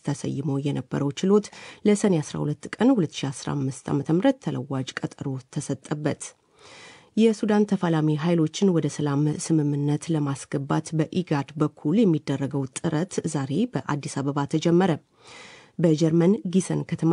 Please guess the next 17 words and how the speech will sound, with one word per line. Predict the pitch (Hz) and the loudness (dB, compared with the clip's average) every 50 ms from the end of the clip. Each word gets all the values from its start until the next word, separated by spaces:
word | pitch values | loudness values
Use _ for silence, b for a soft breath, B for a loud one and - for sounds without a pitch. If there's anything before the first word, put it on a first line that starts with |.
| 180 226 | 2 2
በተካሄደው | 247 202 165 156 - - - - 156 151 147 147 185 180 185 | 2 2 0 -2 -2 -6 -6 -4 -4 -2 0 0 0 0 2
የኤርትራውያን | 160 170 160 160 - - 196 190 - - 160 143 135 139 147 156 180 196 196 180 | 2 2 0 2 0 -2 -2 -2 -4 -6 -4 -2 0 0 2 4 4 4 4 4
የሙዚቃ | 170 156 139 135 131 135 147 151 143 - - - - 151 147 | 2 0 0 0 0 0 -2 0 -2 -2 -4 -4 -4 -4 -4
ድግስ | 135 147 - - 151 - - - | -4 -6 -4 -2 -4 -2 0 0
ላይ | 165 165 170 170 160 | 2 4 4 2 2
ከተነሳው | - - 147 135 131 - - 156 147 143 135 - - - 147 143 | -2 -4 -4 -4 -6 -6 -4 -2 -2 -2 -4 -4 -4 -2 -2 0
ግጭት | 139 175 156 - - - 170 - | 0 0 0 0 -2 -6 -6 -6
ጋር | - 143 147 | -6 -6 -4
በተያያዘ | 147 147 139 - 160 156 156 156 151 185 190 180 B B B B B B - | -2 -4 -2 0 0 2 2 2 2 2 0 0 B B B B B B 2
አንድ | 196 208 202 185 | 4 4 6 6
መቶ | 180 175 165 - 202 208 196 | 4 4 4 4 2 2 2
ሃያ | - 185 180 170 | 2 2 2 4
አምስት | 165 156 139 - - | 4 2 2 -2 -2
ሰዎች | - 165 156 151 147 139 - - | -2 0 0 0 0 -2 -2 -2
ላይ | 156 175 214 202 | 0 2 2 4
የወንጀል | 190 170 151 143 143 135 - 139 127 - | 4 4 4 2 0 0 -2 -4 -4 -4
ክስ | - - 143 - - | -4 -6 -4 -4 -4